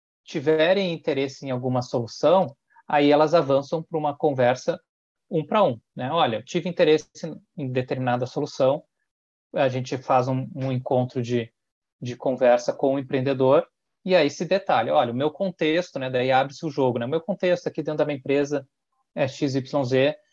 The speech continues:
e a gente acha que a tua tecnologia pode contribuir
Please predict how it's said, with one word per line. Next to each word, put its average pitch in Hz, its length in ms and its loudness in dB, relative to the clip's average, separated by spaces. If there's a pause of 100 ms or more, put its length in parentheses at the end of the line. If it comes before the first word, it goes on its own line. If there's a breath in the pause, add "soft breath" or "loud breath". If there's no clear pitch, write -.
(160)
e 156 60 -2
a 139 60 2
gente 139 400 0
acha 131 280 4
que 147 120 -2
a 131 40 -6
tua 143 140 0
tecnologia 135 880 -2
pode 127 320 4
contribuir 127 800 0